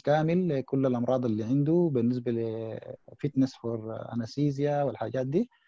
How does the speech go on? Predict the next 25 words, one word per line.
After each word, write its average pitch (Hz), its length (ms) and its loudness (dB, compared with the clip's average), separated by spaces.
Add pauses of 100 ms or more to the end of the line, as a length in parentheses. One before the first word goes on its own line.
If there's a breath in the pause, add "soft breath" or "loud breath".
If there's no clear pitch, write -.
(180)
ومن 127 240 6
ضمنها 170 380 6
بيتعمل 123 400 0
له 139 360 2 (580)
كوفيد 127 300 2
swab، 175 300 0 (960)
آه، 123 380 -2 (220)
وبتجي 151 360 4
النتيجة 139 640 4 (420)
في 127 140 0
نفس 143 240 0
اليوم 135 260 4
بعد 110 160 -2
ساعتين 123 380 -6
أو 120 60 -4
ثلاث 117 260 -6
ساعات، 135 440 -6 (540)
وبعد 127 680 6
تطلع 139 460 0
النتيجة 139 380 2
negative 147 480 4
بيقوم 131 220 2
بيكلم 147 380 4
المريض 131 360 4
إنه 135 420 4